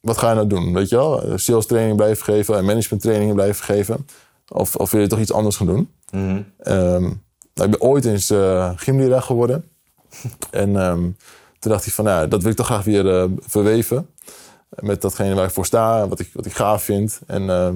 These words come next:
Speaker 1: het, eh, bewegen met mensen vind ik gewoon, gewoon te gek.
Speaker 2: Mhm.
Speaker 1: En ik wist zeker dat het, eh, goed was voor mensen met, eh, met burn-out om te gaan bewegen.
Speaker 2: Mhm.
Speaker 1: En dat hebben we echt gemixt. En toen hebben we gezegd, nou weet je, we gaan alleen maar mensen coachen buiten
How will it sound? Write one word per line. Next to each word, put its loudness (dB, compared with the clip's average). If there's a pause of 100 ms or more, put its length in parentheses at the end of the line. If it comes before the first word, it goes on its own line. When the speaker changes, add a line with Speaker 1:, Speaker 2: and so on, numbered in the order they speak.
(180)
Speaker 1:
het, -10
eh, -4 (180)
bewegen 2
met 0
mensen 0
vind -2
ik -4
gewoon, -4
gewoon -4
te -8
gek. 0 (260)
Speaker 2:
Mhm. -6
Speaker 1:
En -2
ik 2
wist 0
zeker 2
dat 0
het, -4
eh, 2
goed -4
was -2
voor -2
mensen -2
met, -2
eh, 2
met 2
burn-out 0
om -2
te -2
gaan 0
bewegen. 2 (180)
Speaker 2:
Mhm. -4
Speaker 1:
En -6
dat 0
hebben 4
we 2
echt -8
gemixt. -2
En -10
toen -18
hebben -2
we 0
gezegd, -4
nou 0
weet 0
je, 0
we 0
gaan 0
alleen 0
maar 0
mensen 0
coachen 0
buiten 0